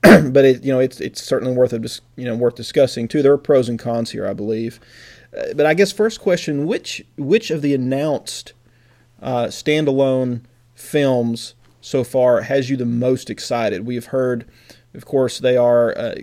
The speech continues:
currently in, in production on Rogue One, the Star Wars story, and it's an X-Wing film, uh, scheduled for release this December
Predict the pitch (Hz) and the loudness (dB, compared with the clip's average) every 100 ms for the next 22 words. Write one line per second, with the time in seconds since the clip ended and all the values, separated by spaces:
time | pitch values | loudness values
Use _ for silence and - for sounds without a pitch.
0 | - 165 147 131 123 123 117 120 - 151 | -2 0 2 0 -2 -4 -4 -6 -2 0
1 | 190 - 123 117 120 127 135 127 127 104 | 0 -2 -2 -2 2 2 2 0 -2 -2
2 | 113 113 135 131 120 107 104 - 104 101 | -4 -4 2 4 4 0 -4 -6 -4 -4
3 | 104 - - - 98 - - 104 127 - | -4 -8 -8 -6 -6 -8 -14 -6 -4 -4
4 | 117 110 - 95 98 131 _ _ _ _ | -4 -6 -4 -6 -6 -10 _ _ _ _
5 | _ _ - - 117 110 110 - - 92 | _ _ -18 -8 -4 -2 -4 -6 -10 -20
6 | - - - 131 120 117 117 117 120 120 | -20 -18 -6 -2 -2 -2 -4 -2 -2 -4
7 | - - 113 147 165 - 147 - 135 120 | -6 -10 -4 -2 -2 -6 -10 -6 -6 -4
8 | 82 107 | -6 -10